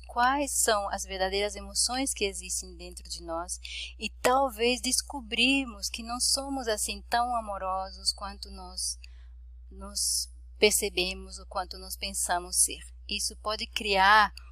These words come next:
uma sensação de vazio, de não saber onde está pisando. Mas é uma ação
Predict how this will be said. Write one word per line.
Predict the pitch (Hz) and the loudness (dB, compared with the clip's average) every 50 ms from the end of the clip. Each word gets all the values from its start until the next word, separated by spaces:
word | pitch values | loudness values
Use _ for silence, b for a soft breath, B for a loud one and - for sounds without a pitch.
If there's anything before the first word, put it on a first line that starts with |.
| B B - - | B B -10 -6
uma | 196 202 202 202 | -4 -2 -2 -2
sensação | - 220 208 - 214 208 - - - - 214 214 220 214 | -2 -2 2 4 4 6 6 4 4 4 4 2 0 -4
de | 202 180 190 208 214 214 | -8 -8 -6 -6 -4 6
vazio, | 196 220 233 254 214 - - 190 190 202 208 202 | 10 12 12 12 10 6 0 -2 -2 -4 -6 -6
de | 196 - 202 | -6 -6 -8
não | 196 196 | -6 -2
saber | 190 - 214 196 185 196 190 196 | 0 0 0 0 -2 -4 -4 -4
onde | 190 190 190 | -6 -6 -6
está | - - 202 190 | -4 -2 -2 -4
pisando. | - - 214 214 196 190 185 180 175 175 - - - B B B B B B B | -4 -6 -6 -4 -4 -4 -4 -4 -6 -8 -12 -16 -18 B B B B B B B
Mas | - 196 208 208 - | 0 2 2 2 2
é | 220 | 0
uma | 220 208 214 220 | 2 4 4 4
ação | 220 220 - - - 254 254 262 | 6 4 4 4 4 6 6 6